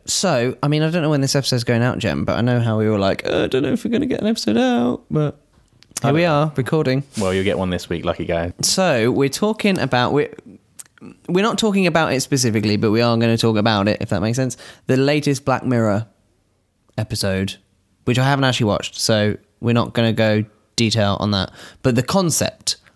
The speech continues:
Speaker 1: of interactive T V and interactive film, um,
Speaker 2: Number one, I'm just fully shocked that you haven't watched it yet.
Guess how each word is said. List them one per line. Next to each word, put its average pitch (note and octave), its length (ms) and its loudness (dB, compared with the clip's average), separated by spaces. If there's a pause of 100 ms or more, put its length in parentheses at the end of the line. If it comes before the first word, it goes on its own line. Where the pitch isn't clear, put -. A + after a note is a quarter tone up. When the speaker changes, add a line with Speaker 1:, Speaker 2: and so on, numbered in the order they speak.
(120)
Speaker 1:
of G#2 380 0 (360)
interactive G#2+ 920 -2
T G#2+ 240 0
V G2 420 0
and G2 120 0
interactive G2 680 -2 (260)
film, G2 560 0 (580)
um, G2 480 0
Speaker 2:
Number G#2+ 220 2
one, G2 120 2
I'm F2 120 -2
just E2+ 160 -6
fully F#2 180 0
shocked - 300 -4
that E2+ 80 -10
you F2 80 -8
haven't F2 180 -6
watched - 260 -6
it - 60 -10
yet. D#2 240 -8